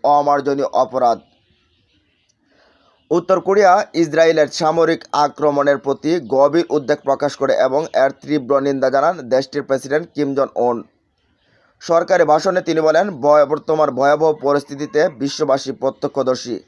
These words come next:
এই পরিস্থিতি স্পষ্টভাবে প্রমাণ করে যে আমেরিকা পশ্চিমা বিশ্ব সমর্থিত এই পৃষ্ঠপোষকপ্রাপ্ত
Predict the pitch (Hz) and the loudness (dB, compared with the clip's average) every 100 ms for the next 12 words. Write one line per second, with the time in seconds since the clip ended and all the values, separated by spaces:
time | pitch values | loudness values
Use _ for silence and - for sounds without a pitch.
0 | _ _ _ - 135 - 143 151 175 165 | _ _ _ -2 -2 0 0 0 -2 -4
1 | 156 147 - 147 151 170 151 143 139 139 | -4 -6 -2 -2 0 0 2 0 0 0
2 | 139 123 139 139 139 185 - 131 139 139 | 0 0 0 0 0 -2 0 -2 0 -2
3 | 139 135 117 135 151 147 113 135 - 147 | 0 -2 -2 -6 -4 -4 -4 -10 -8 -6
4 | 139 139 135 113 120 - _ _ _ - | -4 -4 -6 -2 -2 -2 _ _ _ -4
5 | 123 120 147 151 175 165 160 147 151 143 | -4 -2 -6 -6 -6 -6 -6 -8 -2 -4
6 | - 147 | -2 -2